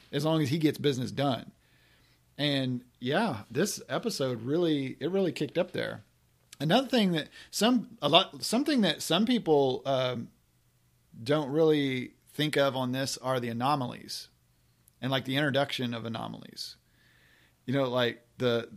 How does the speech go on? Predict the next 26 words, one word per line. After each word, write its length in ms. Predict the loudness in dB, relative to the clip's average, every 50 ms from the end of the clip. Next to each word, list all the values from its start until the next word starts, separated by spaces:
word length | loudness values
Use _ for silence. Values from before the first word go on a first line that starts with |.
| -14 -6
the 100 | -6 -2
boxes 480 | 0 2 2 2 2 0 -2 -2 2 4
all 160 | 4 4 2
flying 320 | 2 0 -2 0 0 0
back 180 | 0 0 0 -2
and 100 | -4 -6
forth, 240 | -2 -2 -2 -2 -2
the 80 | -2 -4
mystery, 760 | -2 -2 -2 -4 -4 -4 -4 -2 -2 -2 -2 -4 -6 -8 -6
you 60 | -6 -4
know, 140 | -2 -2 -2
like, 240 | -2 -2 -4 -4 -2
what 120 | -2 -2
in 80 | 0 0
the 60 | -2
world's 280 | 0 0 0 0 -2 -2
going 260 | -4 -4 -4 -4 -4
on 220 | -4 -4 -4 -2
here? 180 | -4 -4 -6 -4
There 180 | -2 0 0
was 220 | 2 2 0 -2 -2
so 520 | -6 -6 -8 -10 -8 -4 4 8 8 8
much 280 | 8 8 4 2 0 -2
on 100 | -2 -2
this 160 | -2 -2 -2
episode. 460 | -4 -4 -4 -6 -10 -10 -10 -12 -12